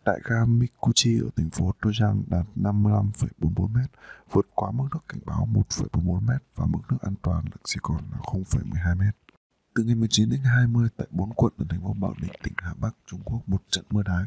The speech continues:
kèm theo gió mạnh đã xảy ra, làm hư hại năm trăm hai mươi phẩy H A đất nông nghiệp,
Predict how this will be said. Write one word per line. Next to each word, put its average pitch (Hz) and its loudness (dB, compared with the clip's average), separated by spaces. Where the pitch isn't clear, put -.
kèm 92 -2
theo 92 0
gió 87 0
mạnh 95 0
đã 95 -4
xảy - -2
ra, 92 -2
làm 87 -2
hư 98 2
hại 104 4
năm 98 -2
trăm 98 -2
hai 101 0
mươi 101 2
phẩy - -14
H 92 -4
A 98 -2
đất - -6
nông 95 0
nghiệp, 85 2